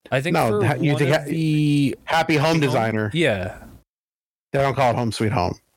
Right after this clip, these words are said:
Speaker 1: But isn't there, like, a Home Sweet Home version that came with, like, the amiibos or something like that?
Speaker 2: No. Yeah, all right, uh, fine. Call it ha-, uh, ha-,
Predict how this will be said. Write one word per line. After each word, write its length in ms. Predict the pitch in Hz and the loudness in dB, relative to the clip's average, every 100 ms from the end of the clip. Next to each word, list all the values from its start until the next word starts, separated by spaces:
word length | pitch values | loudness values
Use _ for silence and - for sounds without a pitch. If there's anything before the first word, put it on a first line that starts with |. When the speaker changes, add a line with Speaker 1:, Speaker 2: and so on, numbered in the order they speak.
| _ _ _ _ _ _ - | _ _ _ _ _ _ -4
Speaker 1:
But 140 | 175 | 0
isn't 260 | 185 196 190 | 0 0 0
there, 180 | 190 180 | 0 2
like, 220 | 170 160 | 0 0
a 100 | 147 | 0
Home 220 | 143 151 | 0 0
Sweet 240 | 143 151 131 | 0 2 2
Home 340 | 139 147 139 | 2 2 2
version 420 | 120 120 143 151 | 0 0 0 0
that 160 | 139 104 | 0 0
came 200 | - 127 | -2 0
with, 120 | 131 127 | 0 0
like, 120 | 120 | 0
the 120 | 107 | -2
amiibos 480 | 95 101 135 151 151 | -2 0 0 0 0
or 60 | |
something 300 | 147 156 156 | -2 -2 -2
like 160 | 151 151 | -2 -4
that? 100 | 131 | 0
Speaker 2:
No. 320 | 139 95 - - - - - - | 2 2 -2 -6 -10 -12 -12 -2
Yeah, 140 | 208 | 2
all 180 | 262 226 | 2 4
right, 300 | 220 226 214 | 2 2 0
uh, 140 | - 202 | -2 0
fine. 280 | 185 139 | 0 0
Call 240 | 117 165 160 | 0 0 0
it 40 | |
ha-, 240 | 139 180 - | 2 0 2
uh, 240 | 165 151 | 0 0
ha-, 280 | 131 139 | 0 -2